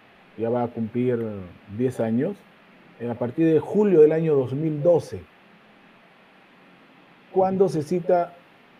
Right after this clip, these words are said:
a asamblea de delegados a nivel Perú, y, y que solamente concurren los delegados de Lima, para elegir a su nuevo consejo de administración,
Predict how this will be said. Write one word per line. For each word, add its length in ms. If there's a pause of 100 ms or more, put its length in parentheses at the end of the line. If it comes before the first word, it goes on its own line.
a 180
asamblea 640
de 200
delegados 760
a 80
nivel 320
Perú, 400 (1400)
y, 60
y 60
que 160
solamente 540
concurren 440
los 120
delegados 460
de 80
Lima, 400 (960)
para 200
elegir 340
a 60
su 100
nuevo 260
consejo 480
de 80
administración, 720